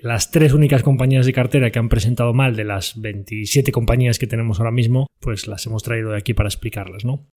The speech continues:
Entonces, de hablar de las que van mal, eh, había hablado de algunas que fueron bien, ahora nos vamos a una compañía nueva de la que no habíamos hablado. Vamos a hablar de Singular People.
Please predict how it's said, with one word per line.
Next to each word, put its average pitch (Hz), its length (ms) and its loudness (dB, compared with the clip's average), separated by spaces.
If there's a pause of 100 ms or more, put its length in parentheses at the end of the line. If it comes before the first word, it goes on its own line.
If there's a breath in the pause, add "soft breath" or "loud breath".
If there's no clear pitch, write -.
Entonces, 127 340 0
de 120 260 0
hablar 127 440 2
de 143 140 4
las 143 160 4
que 151 80 2
van 139 180 6
mal, 175 400 6
eh, 143 160 0
había 123 280 2
hablado 131 240 4
de 131 80 6
algunas 135 280 6
que 139 80 4
fueron 135 260 4
bien, 175 220 6
ahora 156 220 4
nos 160 160 6
vamos 160 240 4
a - 20 4
una 165 160 2
compañía 151 400 4
nueva 160 360 4
de 120 100 -8
la 117 80 -4
que 123 80 -4
no 131 100 0
habíamos 123 320 0
hablado. 101 420 -6
Vamos 123 220 0
a 135 40 4
hablar 170 180 2
de 151 100 4
Singular 165 460 4
People. 107 340 0